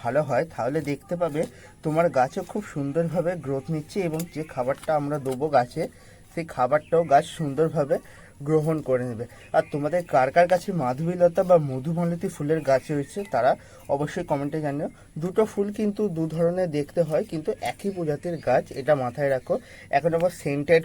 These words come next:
মাধুলি-, মাধবীলতা বা ডবল মাধবীলতা অনেকেই করছো, তো আমার কাছে এটা রয়েছে। এটা normally মাধবীলতা গাছ,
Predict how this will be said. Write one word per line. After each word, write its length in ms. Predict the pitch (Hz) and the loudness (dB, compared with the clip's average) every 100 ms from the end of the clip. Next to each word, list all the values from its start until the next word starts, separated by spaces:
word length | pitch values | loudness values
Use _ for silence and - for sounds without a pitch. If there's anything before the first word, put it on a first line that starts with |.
| 165 | 2
মাধুলি-, 680 | 156 156 156 160 170 165 160 143 | -2 -2 -2 -2 0 0 0 0
মাধবীলতা 540 | 135 156 151 156 165 165 143 | -2 -2 -2 0 4 4 4
বা 80 | 147 - - - 156 | 2 0 -20 -16 -2
ডবল 240 | 160 156 190 165 | 2 2 2 0
মাধবীলতা 540 | 147 147 143 135 175 247 - - - 117 | -2 -4 -4 -2 -2 -4 -8 -20 -14 -6
অনেকেই 320 | 135 147 180 165 | -6 -4 -6 -4
করছো, 340 | 151 147 - 196 247 - - - - | -2 -2 -2 -4 -4 -10 -20 -20 -14
তো 60 | 151 147 - 135 | -6 -4 -4 -2
আমার 160 | 139 156 | -2 0
কাছে 140 | 175 175 | -2 -2
এটা 120 | 165 170 | 0 0
রয়েছে। 220 | 160 202 247 - - - - 143 | 0 -4 -8 -10 -20 -20 -8 -6
এটা 220 | 143 156 160 156 156 151 151 147 143 | 0 4 6 6 4 0 -2 -2 0
normally 460 | 147 175 185 196 240 - 160 | 0 2 0 -2 -6 -8 -2
মাধবীলতা 560 | 131 147 170 165 156 170 156 | 0 0 0 0 2 2 4
গাছ, 180 | 131 | 4